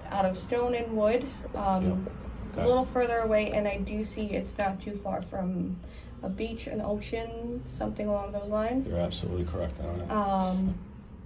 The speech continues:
Speaker 2: Amazing.
Speaker 1: and it's definitely showing me it's mostly cold there.
Speaker 2: Yeah.
Speaker 1: All of the time. <laughs>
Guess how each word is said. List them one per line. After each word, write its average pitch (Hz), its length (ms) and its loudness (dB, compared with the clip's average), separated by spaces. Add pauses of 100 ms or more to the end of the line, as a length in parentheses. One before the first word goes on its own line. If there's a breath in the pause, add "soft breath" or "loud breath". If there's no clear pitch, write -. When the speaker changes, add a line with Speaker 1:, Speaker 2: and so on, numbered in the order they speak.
(180)
Speaker 2:
Amazing. 87 360 0 (760 loud breath)
Speaker 1:
and 226 160 2
it's 220 280 0
definitely 214 500 2
showing 196 440 0
me 190 280 0
it's - 440 -4
mostly 196 600 -2
cold 175 340 -4
there. - 380 -8 (760)
Speaker 2:
Yeah. 139 260 2 (300)
Speaker 1:
All 190 200 4
of 175 80 -2
the - 80 -4
time. - 260 -10 (180)
<laughs> 294 580 8